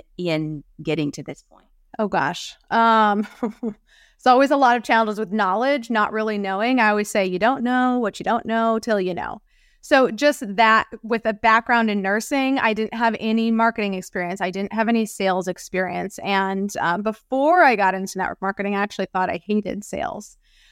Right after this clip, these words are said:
Speaker 2: Um, and then I realized, like, "Oh, if I'm actually sharing something, like, really genuinely that I'm passionate about, it doesn't feel weird and gross.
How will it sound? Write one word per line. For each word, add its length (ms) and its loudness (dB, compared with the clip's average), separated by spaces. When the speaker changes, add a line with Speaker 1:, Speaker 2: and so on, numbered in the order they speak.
Speaker 2:
Um, 280 -2
and 220 0
then 160 4
I 100 4
realized, 420 0
like, 140 -4
"Oh, 160 2
if 120 -2
I'm 200 0
actually 380 -4
sharing 460 0
something, 480 0
like, 200 -2
really 280 0
genuinely 640 -2
that 180 2
I'm 180 -2
passionate 540 -4
about, 420 2
it 200 -2
doesn't 420 0
feel 340 -2
weird 480 -2
and 240 -2
gross. 640 -4